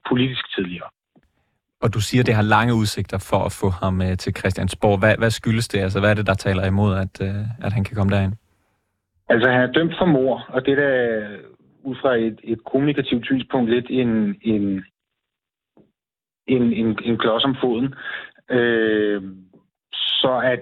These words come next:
Speaker 1: det jo også en, en person, Jynke, som, ja, ikke tidligere har markeret sig politisk, men er kendt for noget fra en, en helt anden verden. Og det kan jo være meget godt. Altså, du kan godt være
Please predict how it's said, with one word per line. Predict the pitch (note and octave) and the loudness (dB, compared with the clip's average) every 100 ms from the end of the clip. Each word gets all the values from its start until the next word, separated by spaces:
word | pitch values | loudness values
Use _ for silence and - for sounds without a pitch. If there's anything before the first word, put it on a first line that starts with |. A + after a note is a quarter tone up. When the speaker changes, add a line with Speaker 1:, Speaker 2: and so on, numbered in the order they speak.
| B2+ | 0
Speaker 1:
det | A#2+ | 2
jo | A2+ A2 | 2 -2
også | G#2+ A2 B2 D3+ | -2 -2 0 -2
en, | C#3+ - A#2 G#2+ | -2 -2 -2 0
en | G#2 G2+ G#2+ G2+ | 0 0 -2 -2
person, | G2 A2+ - C3+ C3 B2 | -2 0 2 2 2 2
Jynke, | A#2 A2+ A2 A#2+ | 2 2 0 -2
som, | - A#2 G#2 G2 _ _ G#2 | 0 -2 -2 -8 _ _ -12
ja, | G2+ - | -12 -10
ikke | A2+ A#2+ D3+ - - | -6 -2 -2 -2 -6
tidligere | - C3 D#3 A2+ | -2 0 2 0
har | G#2+ | -2
markeret | G2+ - - D#3+ C#3 | -4 -6 -2 0 0
sig | A2+ - | -4 -2
politisk, | A#2+ A2+ C3 D3+ - - - | -2 -2 -2 -4 -6 -14 -4
men | A#2+ A2+ | 0 0
er | G2+ G2+ | -2 -2
kendt | C#3 A#2+ - | -2 -2 -2
for | A#2 | 0
noget | G#2+ A2+ B2+ - | 2 2 0 -2
fra | G2+ G3 G#2+ | -4 -4 -6
en, | F#2+ _ _ - - - - - | -16 _ _ -20 -20 -20 -20 -8
en | A2 G#2+ | -4 2
helt | F#3+ G#3+ | 2 2
anden | A2+ G#2+ | 0 0
verden. | F#2 F2+ G2 G#2 | 0 -2 -6 -10
Og | - - | -10 -2
det | C#3+ - | -2 0
kan | E3+ | 0
jo | |
være | C3+ G#2 E2+ | 2 0 -4
meget | E2+ A#2 E3+ | -4 -2 0
godt. | A#2+ G2+ | 0 -2
Altså, | - - - | -4 -14 -20
du | |
kan | - | -14
godt | - A#2 D#3+ | -6 -2 -2
være | C3+ | -2